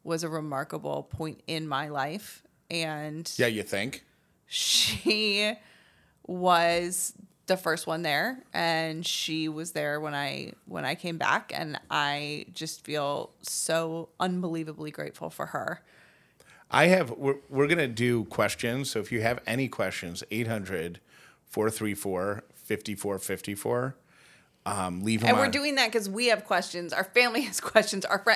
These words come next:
Speaker 1: everybody has questions. So we're like, "Oh, you'll probably have questions too after this story."
Speaker 2: So ask away. Um, I, I might have some questions for you when I spend some time thinking about it.
Speaker 1: Mm-hmm. How are you, how are you doing now, a week
Speaker 2: Mm,
Speaker 1: out?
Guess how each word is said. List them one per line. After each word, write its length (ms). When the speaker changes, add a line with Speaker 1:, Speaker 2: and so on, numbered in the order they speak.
Speaker 1:
everybody 360
has 120
questions. 540
So 140
we're 140
like, 320
"Oh, 160
you'll 160
probably 220
have 120
questions 340
too 120
after 280
this 180
story." 340
Speaker 2:
So 420
ask 380
away. 600
Um, 320
I, 300
I 140
might 220
have 160
some 100
questions 400
for 140
you 280
when 280
I 160
spend 280
some 120
time 200
thinking 320
about 240
it. 240
Speaker 1:
Mm-hmm. 360
How 260
are 140
you, 560
how 200
are 100
you 180
doing 260
now, 380
a 80
week 200
Speaker 2:
Mm, 40
Speaker 1:
out? 260